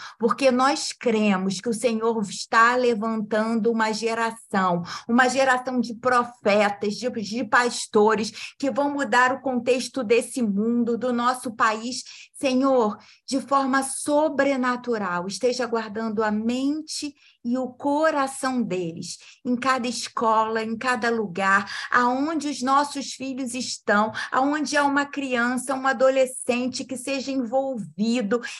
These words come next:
que seja envolvido pelo teu poder, pelo teu consolo, pelo teu afago, pela tua presença que desfaz todo medo e gera segurança.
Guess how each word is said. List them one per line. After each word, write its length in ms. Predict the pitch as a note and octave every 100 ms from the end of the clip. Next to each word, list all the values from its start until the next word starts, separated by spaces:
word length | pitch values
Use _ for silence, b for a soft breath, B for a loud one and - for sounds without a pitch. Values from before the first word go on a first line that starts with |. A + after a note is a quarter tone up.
| B
que 120 | C#4
seja 280 | D4 C#4+ C#4+
envolvido 760 | C4+ C4+ C4+ G#3 B3+ C#4+ C4+
pelo 320 | - C#4 C4 C4+
teu 340 | - C#4 C#4
poder, 640 | C#4 C4+ B3+ A3+ A#3+ B3+
pelo 320 | B3+ C4 B3+ C4
teu 220 | C4+ C4+
consolo, 920 | - B3+ A#3+ - - A#3 A#3 A#3+ B3
pelo 280 | A#3+ B3 B3
teu 380 | B3 C4 B3+ C4
afago, 720 | B3 - - A3 G#3 A3+ A3 B B B
pela 300 | C#4+ C4+ C4+
tua 400 | C4+ D#4+ D#4+ D#4+
presença 840 | - C#4+ C4+ G#3 G3 A#3+ B3+ B3
que 180 | B3+ B3+
desfaz 640 | G#3 A#3+ - B3 A#3+ - -
todo 460 | - C#4 D#4 B3+ C#4+
medo 520 | A#3 G#3 G#3+ A3 A3 A3 B B
e 100 | A#3
gera 480 | G#3 B3 B3 A#3+ A#3+ - - -
segurança. 1400 | C4 C4 C4+ G3 G#3+ A#3+ A#3 G3 F#3+ F#3 F3 E3+ -